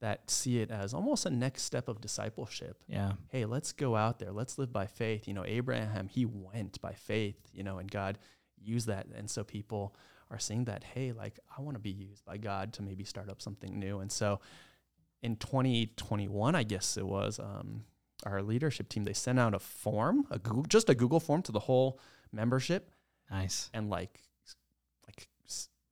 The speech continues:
Speaker 1: over a thousand people signed up to go out there. And we sent it out four hundred people last year, including ninety kids, um,
Speaker 2: Wow.
Speaker 1: when we went church planting in twenty twenty-one. So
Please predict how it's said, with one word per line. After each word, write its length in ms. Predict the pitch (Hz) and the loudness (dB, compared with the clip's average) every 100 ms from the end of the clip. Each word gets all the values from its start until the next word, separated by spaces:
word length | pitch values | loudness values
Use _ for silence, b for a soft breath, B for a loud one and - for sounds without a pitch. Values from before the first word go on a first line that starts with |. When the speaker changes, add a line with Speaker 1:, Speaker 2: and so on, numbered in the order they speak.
| _ | _
Speaker 1:
over 200 | - 123 | 0 4
a 40 | 117 | 4
thousand 340 | - 107 104 | 4 4 4
people 260 | 98 107 - | 0 -2 -4
signed 240 | - 90 | -6 -6
up 80 | 90 | -6
to 60 | - | -6
go 180 | 107 82 | -4 -4
out 200 | 82 - | -4 -6
there. 280 | - 90 107 | -8 -8 -6
And 160 | 113 104 | -2 -2
we 80 | |
sent 240 | 104 117 101 | 0 0 0
it 80 | 101 | 0
out 240 | 104 - - _ _ | -4 -8 -20 _ _
four 240 | 120 110 | -4 -4
hundred 340 | 107 104 98 | -4 -4 -4
people 360 | - 104 98 92 | -4 -8 -6 -10
last 300 | 117 110 - | -10 -10 -8
year, 100 | 107 | -8
including 460 | 98 104 104 95 95 | -6 -6 -6 -6 -8
ninety 300 | 95 95 - | -6 -6 -8
kids, 500 | - 101 92 - - _ _ _ _ _ _ - | -8 -6 -6 -8 -14 _ _ _ _ _ _ -8
um, 300 | 98 90 87 | -6 -6 -8
Speaker 2:
Wow. 200 | 101 101 - | -10 -10 -14
Speaker 1:
when 200 | 107 107 | -8 -8
we 100 | 98 | -6
went 160 | 98 98 | -8 -8
church 200 | - 101 | -8 -8
planting 260 | - 101 101 | -8 -10 -8
in 60 | |
twenty 260 | 101 101 98 | -8 -10 -10
twenty-one. 600 | - 98 98 98 95 98 | -10 -12 -10 -8 -8 -8
So 320 | - 95 98 | -6 -6 -6